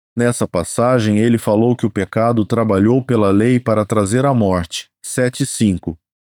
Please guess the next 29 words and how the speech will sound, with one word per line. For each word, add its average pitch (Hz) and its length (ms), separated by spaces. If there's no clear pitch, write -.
Portanto, 120 720
é 107 140
natural 123 560
que 139 100
a 131 60
pergunta 123 500
surja: 90 600
"A 87 140
lei 110 280
é 117 60
pecado?" 104 720
Ele 107 200
mostra 113 500
que - 140
a 113 40
lei 120 220
não 139 240
é 151 80
pecado 123 640
ao 127 100
mostrar 117 540
que 143 180
ela 127 300
é 110 80
o 117 100
que 123 140
condena 117 460
o 123 80
pecado. 87 560